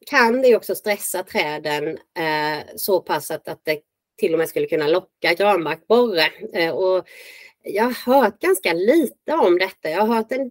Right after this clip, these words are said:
del markägare som kunnat se att de fått mer granbarkborreskador. Men sen är det väldigt olika vilken, eh, typ av population man har i området där de, där de hugger. Men, eh, det jag kan,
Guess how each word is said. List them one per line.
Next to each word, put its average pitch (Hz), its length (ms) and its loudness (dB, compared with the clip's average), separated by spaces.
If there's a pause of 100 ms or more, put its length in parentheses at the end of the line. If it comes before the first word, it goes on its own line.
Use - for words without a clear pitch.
del 302 260 0
markägare 220 680 0
som 202 500 0
kunnat 196 240 -2
se 190 120 -2
att 165 120 -4
de 165 140 -2
fått - 180 -10
mer 160 200 2
granbarkborreskador. 147 1000 -4
Men 175 120 0
sen 220 160 4
är 254 60 6
det 285 60 2
väldigt 254 300 2
olika 240 460 2 (580)
vilken, 220 440 8
eh, 202 360 4 (360)
typ 226 340 2
av 214 80 0
population 202 640 2
man 196 140 2
har 190 220 2
i 233 60 4
området 175 480 0
där 165 200 -2
de, 160 380 -8
där 165 220 -4
de 165 140 -6
hugger. - 440 -10 (120)
Men, 196 200 4 (920)
eh, 190 760 2 (440)
det 226 160 0
jag 214 200 4
kan, 220 200 0